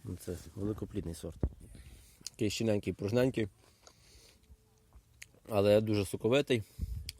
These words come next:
Сік при цьому не розтікається. М'якуш маслянистий.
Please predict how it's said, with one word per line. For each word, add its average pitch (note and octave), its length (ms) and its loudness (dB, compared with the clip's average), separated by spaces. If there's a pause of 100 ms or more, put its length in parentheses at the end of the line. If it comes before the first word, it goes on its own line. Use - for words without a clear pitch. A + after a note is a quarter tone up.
Сік - 360 -6
при G#2+ 160 2
цьому G#2+ 240 2
не G2+ 120 2
розтікається. A2+ 760 2 (760)
М'якуш A2 440 2 (1900)
маслянистий. A#2 760 4